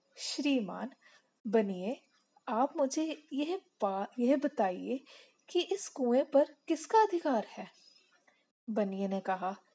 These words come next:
"इस पर किसान का अधिकार है। जब यह इस किसान की संपत्ति है, तो आपको इसकी संपत्ति में कोई चीज रखने का अधिकार नहीं है। जो अगर आप इसकी संपत्ति में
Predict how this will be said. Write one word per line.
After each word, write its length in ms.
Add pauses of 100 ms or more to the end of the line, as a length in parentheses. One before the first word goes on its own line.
(200)
"इस 200
पर 180
किसान 560
का 160
अधिकार 440
है। 220 (800)
जब 340 (440)
यह 520
इस 120
किसान 520
की 120
संपत्ति 720
है, 240 (480)
तो 140 (120)
आपको 460
इसकी 340
संपत्ति 560
में 220 (300)
कोई 300
चीज 320
रखने 260
का 120
अधिकार 460
नहीं 480
है। 180 (720)
जो 180
अगर 500
आप 260
इसकी 280
संपत्ति 580
में 200